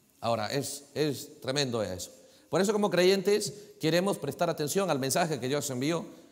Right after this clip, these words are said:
y a la advertencia y a, y a, y a la revelación de nuestra condición espiritual, ¿no? De nuestra condición espiritual. Muchas veces nosotros nada más buscamos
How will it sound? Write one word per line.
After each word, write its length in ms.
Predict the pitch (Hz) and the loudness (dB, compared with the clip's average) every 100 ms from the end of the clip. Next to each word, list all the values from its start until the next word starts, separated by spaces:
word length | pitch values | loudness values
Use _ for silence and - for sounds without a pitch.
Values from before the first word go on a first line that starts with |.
| - | -4
y 100 | 143 | 4
a 80 | 156 | 6
la 80 | 147 | 4
advertencia 800 | 131 135 - 185 160 - 110 - | 2 -2 0 0 0 -2 -4 -4
y 140 | 117 135 | 0 2
a, 140 | 127 | 2
y 100 | 127 | 0
a, 140 | 127 123 | 0 2
y 100 | 131 | 2
a 80 | |
la 120 | 123 123 | 2 2
revelación 760 | 123 117 113 - 180 208 - - - | 2 0 0 2 2 0 -4 -12 -12
de 160 | 113 143 | 0 2
nuestra 320 | 139 143 139 | 2 0 -2
condición 400 | 127 120 120 175 | 0 0 0 0
espiritual, 920 | 139 - 131 117 120 190 185 117 82 - - - - _ _ - | -2 -2 -2 0 2 4 4 2 -4 -12 -20 -20 -20 _ _ -4
¿no? 200 | 143 156 - - - | -2 -4 -12 -12 -2
De 100 | 147 | 0
nuestra 240 | 147 139 | 0 0
condición 420 | 131 123 175 196 | 0 2 4 4
espiritual. 680 | 156 143 123 127 110 90 - - - | 2 0 0 2 2 0 -6 -16 -8
Muchas 240 | 156 190 | 0 2
veces 160 | 175 175 | 2 0
nosotros 240 | 175 170 | 0 0
nada 200 | 175 170 | 0 2
más 140 | 165 170 | 4 2
buscamos 520 | 156 170 175 190 185 | 2 2 4 2 -2